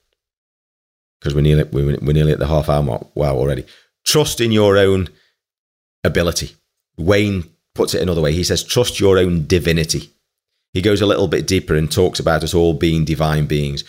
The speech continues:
Trust in your own divinity. How many people can relate to this? You read and study and learn about mentors, great people, unbelievable masters of the past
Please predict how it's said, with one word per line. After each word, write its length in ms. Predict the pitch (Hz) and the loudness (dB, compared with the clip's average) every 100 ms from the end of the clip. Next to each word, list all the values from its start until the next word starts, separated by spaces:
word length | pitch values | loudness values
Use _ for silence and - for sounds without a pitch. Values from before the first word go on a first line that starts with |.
| - _ | -18 _
Trust 340 | - 143 - | -2 -2 -2
in 120 | 113 104 | -2 2
your 240 | 101 92 | 2 4
own 160 | 90 87 | 2 2
divinity. 500 | 80 78 76 67 - _ _ _ | -2 -2 -4 -8 -12 _ _ _
How 220 | - 120 | -2 0
many 180 | 131 123 | 0 0
people 240 | 123 110 | -2 -4
can 180 | - 98 | -2 0
relate 320 | 95 87 82 | 2 2 0
to 60 | - | -2
this? 280 | 76 71 - _ _ _ _ _ _ _ _ _ _ | -4 -4 -8 _ _ _ _ _ _ _ _ _ _
You 200 | 87 92 | -2 0
read 460 | 90 110 113 117 - - _ _ - | 2 2 2 0 -4 -14 _ _ -6
and 100 | 90 | -4
study 680 | - - 92 90 85 - _ - | -2 0 0 2 -2 -6 _ -4
and 220 | 87 90 | 0 2
learn 600 | 90 90 85 78 87 90 _ _ _ | 4 4 4 2 0 -2 _ _ _
about 560 | - 80 80 80 80 - - | -4 -2 0 0 -2 -4 -4
mentors, 800 | 87 92 92 - 92 90 90 85 | -2 -2 -4 -2 0 0 -2 -4
great 480 | - 92 95 - | -4 0 0 -2
people, 580 | - 87 - 87 82 82 _ _ - | -4 -4 -2 0 0 -2 _ _ -2
unbelievable 760 | 98 95 92 90 90 78 85 | -2 0 0 0 0 -2 -2
masters 520 | 82 85 82 - 82 | 0 -2 -4 -6 -6
of 100 | 80 | -6
the 80 | 73 | -6
past 480 | - 78 73 - - | -8 -8 -8 -10 -12